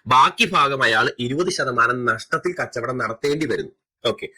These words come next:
overall അയാൾക്ക് ആറ് ശതമാനം നഷ്ടം സംഭവിക്കുന്നു, അല്ലേ? എങ്കിൽ ഇരുപത് ശതമാനം നഷ്ടത്തിൽ വിറ്റ അരി എത്ര കിലോഗ്രാം എന്നാ ചോദ്യം. അപ്പൊ ഇത്തരം ചോദ്യങ്ങൾ ചെയ്യാൻ നമ്മൾ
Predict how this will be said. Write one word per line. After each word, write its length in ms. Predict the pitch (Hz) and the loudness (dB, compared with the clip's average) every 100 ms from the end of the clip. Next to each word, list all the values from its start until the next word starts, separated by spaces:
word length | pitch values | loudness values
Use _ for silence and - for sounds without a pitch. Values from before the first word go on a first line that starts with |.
| _ - 127 | _ -2 0
overall 460 | 160 208 - 135 - - | 2 0 0 -2 -2 0
അയാൾക്ക് 300 | 104 - - - | -2 2 4 4
ആറ് 140 | 113 - | 2 -2
ശതമാനം 440 | 123 117 110 117 110 | -4 0 0 -2 -6
നഷ്ടം 240 | - 135 135 | -8 -6 0
സംഭവിക്കുന്നു, 480 | 104 87 80 71 - _ _ - | 4 4 4 -4 -8 _ _ -4
അല്ലേ? 180 | 98 92 95 - _ 117 | 4 6 6 2 _ 8
എങ്കിൽ 220 | 156 147 120 117 | 10 10 8 8
ഇരുപത് 240 | 127 160 165 | 10 10 10
ശതമാനം 360 | 143 131 131 135 110 | 8 8 8 8 4
നഷ്ടത്തിൽ 380 | - 127 147 135 | 2 4 8 8
വിറ്റ 140 | 104 135 | 8 6
അരി 120 | 113 123 101 | 6 6 6
എത്ര 140 | 135 131 | 4 6
കിലോഗ്രാം 400 | 110 95 95 92 | 6 8 6 4
എന്നാ 100 | 135 - | 2 2
ചോദ്യം. 240 | - - - _ _ _ - | 0 0 -10 _ _ _ 4
അപ്പൊ 100 | 143 170 | 8 8
ഇത്തരം 260 | 185 190 185 | 10 8 8
ചോദ്യങ്ങൾ 340 | 131 113 117 110 - | 8 10 10 8 4
ചെയ്യാൻ 280 | 78 76 98 - | -2 -2 -4 -6
നമ്മൾ 160 | - | -8